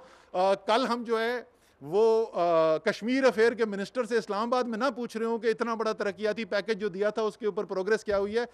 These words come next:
हम कश्मीर अफ-, अ, अ, गिलगित बल्तिस्तान के चीफ मिनिस्टर से पूछें कि आपके पास सारा इख्तियार आ गया, बताएं काम कैसे हुआ है।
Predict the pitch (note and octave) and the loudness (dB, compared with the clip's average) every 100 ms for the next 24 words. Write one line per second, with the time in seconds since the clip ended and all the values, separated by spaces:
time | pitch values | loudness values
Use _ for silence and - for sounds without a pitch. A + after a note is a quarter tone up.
0 | _ _ F3 A3+ A#3+ A3+ - F3+ A3+ B3 | _ _ 0 0 0 -2 -4 -4 -2 0
1 | - G#3+ - F3+ F3+ F3 D#3+ C#3+ - - | -2 -4 -4 -2 -2 -2 -4 -4 -8 -2
2 | G#3 G#3+ B3 A#3 A3 A3+ A#3+ A#3+ B3+ C#4 | 0 2 2 0 0 0 0 0 -2 -2
3 | A#3 C4 A#3+ A#3 G#3 F3+ F#3+ F3 D3+ - | 0 -2 0 0 0 -2 -4 -6 -6 -12
4 | _ _ G3 G3 A3 C#4 A3 A#3 A3 A3 | _ _ 0 4 4 2 2 2 2 4
5 | A#3 B3 B3 A3+ A#3+ A#3 A#3 C4 B3 - | 4 4 4 4 6 4 4 2 2 2
6 | A#3 A3 G#3 G#3+ F#3+ F#3 F#3 D#3+ D3+ D3 | 0 2 2 2 2 2 2 4 2 0